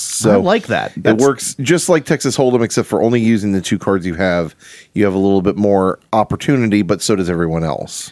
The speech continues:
Speaker 1: Now, I know you've played your fair share of Texas Hold'em. Have
Speaker 2: Mm.
Speaker 1: you ever played Omaha Hold'em?
Speaker 2: I haven't. It's never really interested me.
Speaker 1: Mm.
Speaker 2: I mean, to me, it's six in one hand, half a dozen in the other, 'cause like they said, it gives you more opportunities to have a good hand, but it gives everyone else an opportunity to have a better hand.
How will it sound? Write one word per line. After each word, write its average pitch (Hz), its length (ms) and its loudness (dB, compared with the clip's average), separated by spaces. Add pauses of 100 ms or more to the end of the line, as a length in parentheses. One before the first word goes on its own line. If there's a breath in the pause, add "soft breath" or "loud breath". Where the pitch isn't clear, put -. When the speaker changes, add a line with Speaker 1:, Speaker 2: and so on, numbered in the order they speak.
(140 soft breath)
Speaker 1:
Now, 147 100 2
I 180 60 4
know 190 100 2
you've 170 240 0
played 151 220 2
your 104 80 0
fair 127 260 0
share 113 200 -2
of 90 100 -4
Texas 101 320 -6
Hold'em. 85 460 -4
Have 101 140 -2
Speaker 2:
Mm. - 20 -2
Speaker 1:
you 113 80 0
ever 143 160 -2
played 160 320 0
Omaha 165 460 0
Hold'em? 180 340 -2
Speaker 2:
I 180 60 2
haven't. 143 260 4
It's 117 100 0
never 123 180 4
really 117 280 4
interested 101 440 -2
me. 95 300 0 (100)
Speaker 1:
Mm. 95 240 -4
Speaker 2:
I 143 120 2
mean, 165 240 4 (240)
to 170 100 2
me, 160 220 2
it's 139 100 -2
six 135 180 -2
in 131 100 2
one 117 120 2
hand, 117 220 0
half 113 180 0
a 110 60 0
dozen 104 260 0
in 101 40 0
the 98 80 2
other, 92 160 0
'cause 95 200 -2
like 101 160 0
they 92 140 -2
said, 90 420 0 (340 loud breath)
it - 60 -6
gives 110 240 -2
you 117 100 2
more 110 240 4
opportunities 101 580 -2
to 107 60 -2
have 98 100 -2
a 98 40 -2
good 92 160 -2
hand, 104 300 0
but 101 80 2
it 92 60 -4
gives 101 200 0
everyone 87 280 0
else 85 180 -2
an 98 80 -2
opportunity 98 380 -2
to 101 40 2
have 101 100 2
a 101 60 0
better 98 240 0
hand. 107 320 -2